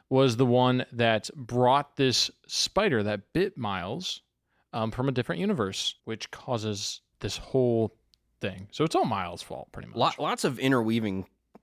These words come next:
Speaker 2: things.
Speaker 1: Oh, yeah.
Speaker 2: Yeah, lo-, lots of things that tie together. It even brought stuff back from the first movie where Miles Morales' Peter from his universe wasn't supposed to die,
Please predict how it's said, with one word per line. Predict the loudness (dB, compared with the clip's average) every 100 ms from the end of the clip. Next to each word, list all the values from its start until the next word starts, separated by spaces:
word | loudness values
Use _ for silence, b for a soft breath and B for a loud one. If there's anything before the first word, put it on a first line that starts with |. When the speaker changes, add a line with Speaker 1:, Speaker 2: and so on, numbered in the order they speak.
| _ _ _ _ -20
Speaker 2:
things. | 0 4 4 2
Speaker 1:
Oh, | -2
yeah. | 2
Speaker 2:
Yeah, | 2
lo-, | 4 4 4
lots | 2 2 0
of | 0
things | 0 2
that | 0
tie | 2 2
together. | 2 2 4 2
It | 4
even | 4 4 2
brought | 2 2 2 -2 -12 -16 -14
stuff | -2 -2 0
back | 0 0
from | 0 2 0
the | -2
first | -2 -2 0
movie | 0 0 -2 -6 B B B B
where | 2 4 4 2 0 b b b
Miles | 0 2 2
Morales' | 0 2 0 0 -2 -4 -6 -12 _ _ -4
Peter | -2 -2
from | -2 -6 -2
his | -2 0
universe | 0 0 0 -2 -4 -10 -16 _ _
wasn't | 0 2 2
supposed | 0 0 0 0 0
to | 2
die, | 4 2 -2